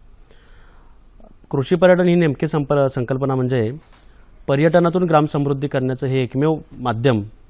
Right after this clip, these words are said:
आहे, असं मला वाटतं. नैसर्गिक सर्व साधनांचा पुरेपूर वापर करणे आणि त्याचा वापर करून शेतीमध्ये सुधारणा निर्माण करणे, त्याचबरोबर विकासासाठी जे उपाययोजना कराव्या लागतात,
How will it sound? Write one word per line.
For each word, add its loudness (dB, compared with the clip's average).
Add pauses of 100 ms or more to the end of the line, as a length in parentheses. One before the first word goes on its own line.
आहे, -2
असं -4
मला -2
वाटतं. -6 (1200)
नैसर्गिक 0
सर्व 0
साधनांचा -2
पुरेपूर -4
वापर -2
करणे -4 (840)
आणि -2
त्याचा -2
वापर 2
करून -2
शेतीमध्ये -2
सुधारणा 0
निर्माण -2
करणे, -6 (640)
त्याचबरोबर -2 (1080)
विकासासाठी 0
जे -2
उपाययोजना -4
कराव्या -2
लागतात, -8